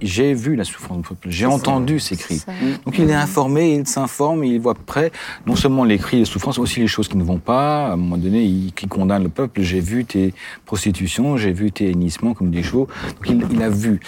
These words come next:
Speaker 1: Et je pense qu'il faut s'informer parce qu'on est dans un, dans un, dans un mouvement incarnationnel. Dieu s'est incarné dans une réalité. Lorsque Jésus est venu,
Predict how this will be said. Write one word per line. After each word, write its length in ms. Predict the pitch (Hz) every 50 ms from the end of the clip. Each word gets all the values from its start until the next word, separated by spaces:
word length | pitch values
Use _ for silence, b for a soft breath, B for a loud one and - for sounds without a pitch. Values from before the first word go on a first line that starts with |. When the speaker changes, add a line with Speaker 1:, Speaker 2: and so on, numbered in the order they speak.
| B B B B B B B
Speaker 1:
Et 40 | 113
je 60 | 113 120
pense 180 | - 285 -
qu'il 100 | - 135
faut 320 | - - - - 180 196 190
s'informer 720 | - - 147 139 - 147 135 127 131 127 139 160 185 214 - B B B B B -
parce 180 | 131 120 -
qu'on 380 | - - - 175 175 - 127 123
est 80 | 127 123
dans 200 | 123 117 107 117
un, 100 | 120 120 - - _ -
dans 160 | 113 95 98
un, 40 | 110
dans 220 | 110 107 104 95
un 40 | 98
mouvement 380 | 95 98 104 113 110 123 127 123
incarnationnel. 720 | 120 120 - 123 113 104 107 104 - - 87 80 76 73 82 90 - _
Dieu 160 | - 107 117
s'est 160 | 110 - - 101
incarné 500 | 98 95 90 - 101 90 90 101 127 139
dans 100 | 123 95
une 160 | 90 90 85
réalité. 800 | 80 80 76 80 87 107 120 107 98 104 98 - - 82 80 B B B B B B B
Lorsque 200 | - - - 92
Jésus 300 | 87 107 143 147 151 165
est 40 | 156
venu, 360 | 143 151 143 143 147 143 127